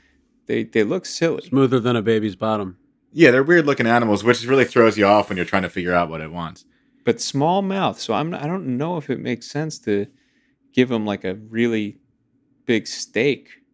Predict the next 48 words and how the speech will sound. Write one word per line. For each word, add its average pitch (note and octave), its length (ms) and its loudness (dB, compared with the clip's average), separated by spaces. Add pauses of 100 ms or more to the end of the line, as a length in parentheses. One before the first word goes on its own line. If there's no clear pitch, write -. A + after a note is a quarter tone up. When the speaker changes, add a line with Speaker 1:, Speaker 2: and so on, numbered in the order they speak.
Speaker 1:
or - 20 -20
something - 380 -20
like - 220 -18
that. G1+ 260 -14 (960)
Tiny C3 180 -4
little B2+ 220 -4
baby C3+ 340 0
like C3+ 220 -2
that? F3 320 -2 (360)
Speaker 3:
I B2+ 60 -10
guess D3+ 240 -2
you A#2+ 140 0
could F#3 120 4
cut G2 40 -2
up. G2+ 120 0
<laughs> - 1400 2
You F#3+ 160 -2
could, - 200 2
you E3 80 4
could C#3 120 6
blend B2 180 8
it A#2 80 6
up A2+ 100 6
into A2 200 2
a - 20 0
smoothie A#2 420 -2
or D#2+ 60 -2
something. E2 320 -14 (1120)
If C3+ 320 -4
you G#2+ 60 -2
Speaker 1:
Yeah, F#2+ 80 -4
Speaker 3:
wanted F2+ 220 -8
to. F#2+ 100 -8
Speaker 1:
I A2+ 80 2
don't F#2+ 240 -8
know. F#2+ 180 -14
Maybe F#2+ 100 -18
Speaker 2:
Probably, C4+ 520 4
honestly, A#3+ 500 2
Speaker 1:
steak - 320 -4
Speaker 2:
probably, C4+ 200 6
like, C4 160 4
Speaker 1:
smoothie? C3 80 -10
Speaker 2:
cookies G3 340 4
and G3 120 4
cream F#3+ 240 4
ice F3 220 4
cream. G2+ 360 -4